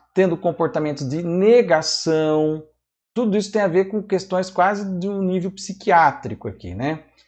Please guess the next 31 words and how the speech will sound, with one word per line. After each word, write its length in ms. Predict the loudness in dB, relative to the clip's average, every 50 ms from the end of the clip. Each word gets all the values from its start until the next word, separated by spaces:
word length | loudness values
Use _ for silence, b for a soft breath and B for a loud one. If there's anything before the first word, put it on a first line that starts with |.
| _ _ _
E 80 | 0 2
a 40 | 2
gente 220 | 2 0 -2 -2
vê 160 | 2 4 6
isso 260 | 6 6 4 0 -2 -2
nas 180 | -2 0 2
autoridades 1000 | 2 2 2 2 0 0 0 0 2 4 4 4 4 2 0 -4 -6 -8 -10 -8
também 720 | -6 -6 -4 -4 -4 -4 0 0 0 0 0 0 -2 -4 -6
acontecendo, 680 | -6 -8 -8 -8 -6 -8 -8 -8 -10 -10 -10 -10 -10
essa 200 | -12 -10 -10 -8
negação 600 | -6 -4 -4 -2 -2 -4 -4 -6 -6 -6 -6 -4 -6
da 80 | -8
situação, 720 | -8 -10 -12 -6 -4 -4 -4 -4 -4 -4 -4 -4 -4 -6 b b b b b b b _
a 120 | -2 0
incapacidade, 1200 | 0 0 0 0 -2 -4 2 2 2 2 2 0 -2 -2 2 4 6 6 8 8 6 4 4 0 0
a 80 | -2 -2
incompetência 920 | -2 -2 -4 -4 -6 -4 -2 -4 -4 -4 -6 -6 -4 -4 -4 -4 -6 -6
de 100 | -6 -4
lidar 440 | -2 -2 -2 0 2 2 2 2 0
com 80 | -4 -6
a 40 | -4
realidade 520 | -4 -4 -4 -4 -2 -2 -2 -2 -2 -4
que 100 | -8 -8
tá 140 | -8 -8 -8
se 160 | -8 -8 -8
impondo. 400 | -8 -8 -10 -10 -12 -10 -10 -12
Então 220 | -8 -6 -4 -4
isso 200 | -4 -6 -8 -10
aqui 140 | -12 -10 -8
mostra 340 | -4 0 0 0 0 -4 -6
bem 360 | -6 -4 -4 -4 -4 -4 B